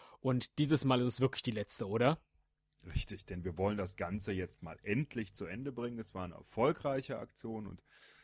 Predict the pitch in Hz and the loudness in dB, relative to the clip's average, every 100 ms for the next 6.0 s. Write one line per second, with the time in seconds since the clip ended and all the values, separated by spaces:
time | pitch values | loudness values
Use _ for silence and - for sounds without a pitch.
0 | _ _ _ - 160 - 110 120 - 110 | _ _ _ -4 -4 -2 -4 -2 -4 -4
1 | 107 107 - 110 98 90 - 117 127 127 | -4 -6 -6 -2 -2 -2 -2 2 2 2
2 | 104 101 139 107 - 78 110 - 135 143 | -2 -2 -2 -4 -6 -14 -12 -10 0 6
3 | 143 127 123 131 139 - 147 165 185 - | 6 6 4 -4 -6 -4 0 0 -2 -2
4 | 147 143 143 131 - 117 151 156 - 214 | -4 -4 -8 -12 -6 2 6 6 6 8
5 | 208 127 143 156 180 117 156 175 233 240 | 10 10 10 12 12 12 10 12 12 12